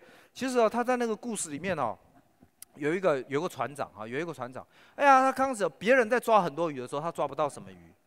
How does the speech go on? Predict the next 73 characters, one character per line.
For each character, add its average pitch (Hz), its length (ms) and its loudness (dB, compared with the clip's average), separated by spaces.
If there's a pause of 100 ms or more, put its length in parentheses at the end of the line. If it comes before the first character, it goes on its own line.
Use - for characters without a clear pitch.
(140)
好， 190 120 -8
抓 262 120 4
不 269 60 2
到 254 120 2
什 196 60 -6
么。 196 80 0
后 294 200 0
来 208 100 6
有 160 140 -2
人 147 120 -6
跟 185 120 -8
他 190 120 -6
讲 131 160 -8
说， 151 160 -8 (380)
哎， 269 100 4 (140)
因 294 240 -4
为 254 180 6
哈， 147 160 -2
你 139 100 -10
都 220 120 2
没 196 140 -4
有 156 80 2
用 185 220 -4
那 196 60 -8
个 165 100 -4
真 247 240 0
的 214 80 0
活 185 520 4
的 247 100 6
鱼 160 420 -8 (200)
去 254 240 -8
怎 147 80 -16
么 139 60 0
样， 123 120 -2
用 226 120 0
活 165 340 -6
的 185 120 -4
鱼 160 280 -4
饵 135 160 2 (380)
啊， 104 100 -14
live 165 340 6
bait， - 360 -2 (340)
用 269 180 0
活 185 240 2
的 220 100 2
鱼 247 160 0
饵 180 80 2
去 254 220 -10 (120)
引 175 400 -4
诱 226 240 6
那 165 120 0
些 160 140 -6
尾 127 240 -6
鱼， 95 260 -18 (200)
所 277 180 6
以 214 80 8
你 175 140 -6
都 254 160 -2
是 240 100 -8
用 269 140 -2
那 262 60 -6
个 240 100 0
假 165 480 0
的 156 120 -2
鱼 156 240 -8
饵， 127 140 -4 (300)
所 302 180 0
以 - 20 2
你 240 120 -4
要 233 120 4
知 202 120 -4
道 214 160 4
要 196 200 2